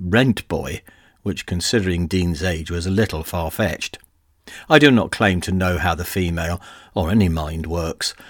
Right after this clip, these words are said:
However, the thought of her husband's naked body being on display each Monday night awakened some of Pearl's dormant urges, making her bridge night seem rather passé. Couple that,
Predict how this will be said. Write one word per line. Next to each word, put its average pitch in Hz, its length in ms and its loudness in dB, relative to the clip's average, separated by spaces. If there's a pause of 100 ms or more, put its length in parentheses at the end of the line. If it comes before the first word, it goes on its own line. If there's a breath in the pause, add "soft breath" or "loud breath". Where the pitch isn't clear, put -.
(120 loud breath)
However, 113 440 6
the 98 160 -2
thought 160 380 0
of 104 100 2
her 98 200 2
husband's 98 520 0
naked 90 420 -2
body 82 320 0
being 87 300 0
on 85 160 -2
display 85 500 -4
each 90 360 -4
Monday 90 340 0
night 85 400 -2 (420 loud breath)
awakened 117 600 4
some 104 300 2
of 95 200 -2
Pearl's 95 500 2
dormant 95 680 2
urges, 92 640 4 (220)
making 90 400 -2
her 90 200 -4
bridge 90 360 -2
night 82 240 -6
seem 85 400 -4
rather 82 560 -4
passé. 85 640 -2 (640 loud breath)
Couple 98 340 4
that, 92 420 2